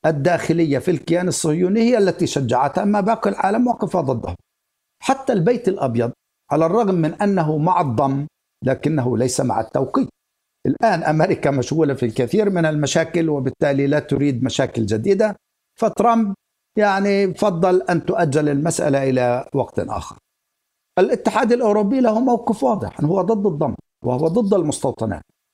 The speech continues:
يعني حتى الآن الأوروبيون يتخذون مواقف ضد السياسات الصهيونية في الضفة الغربية،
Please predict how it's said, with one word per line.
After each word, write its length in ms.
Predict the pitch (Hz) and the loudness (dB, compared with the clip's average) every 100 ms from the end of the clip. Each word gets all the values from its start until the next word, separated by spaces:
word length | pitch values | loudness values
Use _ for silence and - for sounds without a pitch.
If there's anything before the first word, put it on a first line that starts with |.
| _ _ - | _ _ -8
يعني 180 | 104 110 | -4 -2
حتى 340 | - - 262 | -2 -2 -2
الآن 440 | 262 208 165 151 175 _ _ _ _ - | 0 2 0 -2 -6 _ _ _ _ -4
الأوروبيون 840 | 151 160 160 175 160 190 240 247 | -2 2 2 2 0 0 2 2
يتخذون 600 | 226 - 214 220 240 285 233 | 0 -2 0 0 2 2 2
مواقف 540 | 156 135 120 - 139 - _ _ _ 175 | 2 2 0 -4 -8 -12 _ _ _ 0
ضد 200 | 196 196 | 2 0
السياسات 600 | - 175 151 - 202 175 | 2 0 2 0 -2 -2
الصهيونية 640 | - 143 143 156 196 180 | -2 -2 0 2 2 0
في 120 | - | 0
الضفة 340 | 135 147 - - | -2 -2 -2 -4
الغربية، 520 | 127 123 127 208 147 | -2 -2 0 -2 -2